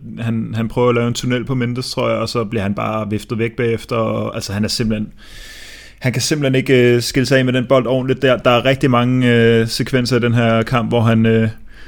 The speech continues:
hvor han får, øh, altså, smidt bolden væk på nogle dumme tidspunkter. Jeg noterede imod Sociedad, at det var første gang, jeg nærmest havde set Cabral gøre noget sådan decideret godt, da han lagde op til Asensios mål sent i kampen, og så var han bare tilbage på. Og, altså, han, han er simpelthen ikke god nok.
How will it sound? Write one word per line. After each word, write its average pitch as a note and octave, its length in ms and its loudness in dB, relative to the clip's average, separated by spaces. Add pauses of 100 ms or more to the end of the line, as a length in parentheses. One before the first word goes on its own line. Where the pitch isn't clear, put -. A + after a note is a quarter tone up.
(580)
hvor C3 280 4
han A#2+ 240 4
får, A#2 360 6
øh, A2 280 4 (300)
altså, B2+ 180 -2
smidt B2 220 -2
bolden B2+ 240 4
væk B2 120 0
på C3 80 -2
nogle A#2+ 160 2
dumme B2 200 2
tidspunkter. A#2+ 380 2
Jeg B2 120 4
noterede C3+ 320 4
imod B2 180 2
Sociedad, A#2+ 500 0
at G#2+ 160 -6
det A#2+ 80 2
var A2+ 60 0
første B2+ 280 -2
gang, A#2+ 140 2
jeg A#2 80 0
nærmest A#2 240 -2
havde B2 100 0
set A#2+ 320 -2 (480)
Cabral A#2+ 420 0
gøre A#2+ 280 2
noget A2+ 360 -2
sådan A#2+ 160 -4
decideret A#2 420 0
godt, B2 360 -2
da B2+ 60 0
han A#2 120 0
lagde A2+ 140 -2
op A2+ 80 -4
til - 120 -2
Asensios A#2+ 440 -2
mål A#2 220 -2
sent A#2 200 -2
i - 20 -6
kampen, A2 460 -4
og A2 240 -4
så A#2 100 -8
var G#2+ 80 0
han G#2 100 -4
bare F#2+ 120 -6
tilbage G#2+ 320 -8
på. A2 240 -4
Og, G2+ 220 -8
altså, A#2+ 160 -2
han, B2+ 100 2
han C3+ 180 0
er C#3 40 -2
simpelthen D3+ 300 0
ikke D3 80 -4
god E3 160 2
nok. C3+ 200 -4